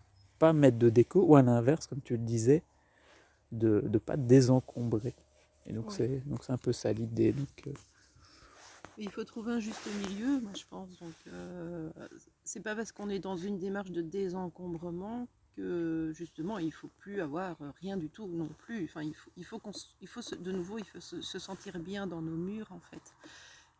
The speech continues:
Speaker 2: Et, euh, et, et c'est quoi notre équilibre pour se sentir bien, pour être bien au quotidien chez nous ?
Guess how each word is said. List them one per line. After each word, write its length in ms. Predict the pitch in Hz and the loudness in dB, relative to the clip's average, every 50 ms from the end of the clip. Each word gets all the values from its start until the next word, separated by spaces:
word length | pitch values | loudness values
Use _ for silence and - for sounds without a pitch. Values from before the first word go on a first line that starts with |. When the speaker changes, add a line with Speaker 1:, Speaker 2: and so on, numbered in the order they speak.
| - | -12
Speaker 2:
Et, 180 | 196 196 185 175 | -8 -6 -4 -2
euh, 380 | 170 165 165 160 156 156 160 160 160 156 - - _ _ - | -2 -2 -2 -4 -4 -6 -6 -6 -8 -8 -10 -14 _ _ -20
et, 60 | 170 - _ _ _ - | -20 -20 _ _ _ -12
et 60 | 180 | -8
c'est 180 | - - 190 | -6 -6 -6
quoi 220 | - - - 220 220 | -8 -8 -8 -6 -4
notre 280 | 214 185 175 - - | -4 -4 -6 -6 -8
équilibre 760 | 185 175 - - - 185 170 202 226 247 240 190 190 - 196 170 - - | -10 -10 -10 -12 -12 -8 -6 -2 -2 -2 -2 -2 -6 -10 -12 -14 -14 -14
pour 140 | - - | -16 -14
se 140 | - - 175 | -12 -10 -10
sentir 440 | 170 - 180 175 165 - - 180 175 | -10 -10 -10 -12 -12 -12 -12 -10 -10
bien, 280 | 165 160 190 208 226 214 | -8 -8 -6 -6 -6 -8
pour 200 | - 190 175 - | -8 -12 -12 -12
être 280 | 175 - - - 180 | -12 -12 -10 -10 -8
bien 180 | 165 160 180 180 | -6 -4 -4 -6
au 40 | 175 | -6
quotidien 500 | - - 156 - - 175 160 165 175 170 | -6 -8 -12 -12 -12 -12 -10 -8 -6 -6
chez 200 | 170 - - 165 | -8 -8 -8 -8
nous ? 200 | 160 175 208 220 | -8 -8 -8 -10